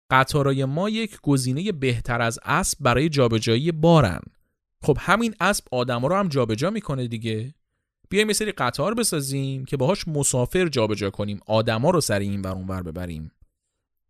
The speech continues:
این می‌شه که کم کم قطارای مسافربری هم اضافه می‌شن به این قطارا. به لطف همین قطارای باری و مسافربری هم بود که انقلاب صنعتی تونست سرعت بگیره و خیلی از موفقیتاش رو به دست بیاره.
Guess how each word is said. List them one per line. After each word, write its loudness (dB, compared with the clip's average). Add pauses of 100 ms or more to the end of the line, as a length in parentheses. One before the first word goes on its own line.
(180)
این -2
می‌شه -2
که -4
کم -2
کم -4
قطارای 0
مسافربری 0
هم -2
اضافه 0
می‌شن -8
به -6
این -10
قطارا. -12 (1120)
به 8
لطف 4
همین 2
قطارای 0
باری 2
و 2
مسافربری 0
هم -2
بود -6
که -8
انقلاب -2
صنعتی -4
تونست -4
سرعت -2
بگیره 0
و 2
خیلی -2
از 0
موفقیتاش 0
رو 2
به -2
دست -2
بیاره. -10